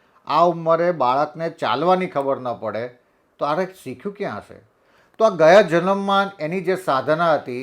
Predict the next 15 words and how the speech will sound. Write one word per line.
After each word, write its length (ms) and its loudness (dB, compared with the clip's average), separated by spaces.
એ 180 -8
આ 140 -4
જન્મમાં 560 -8
એને 200 -10
કામ 360 -10
આવી. 300 -14
એટલે 300 -2
આ 180 4
જન્મમાં 720 -2
જો 100 -6
તમે 240 -6
વેદોનો 460 -2
અભ્યાસ 420 -4
કરી 220 -6
લો, 100 -6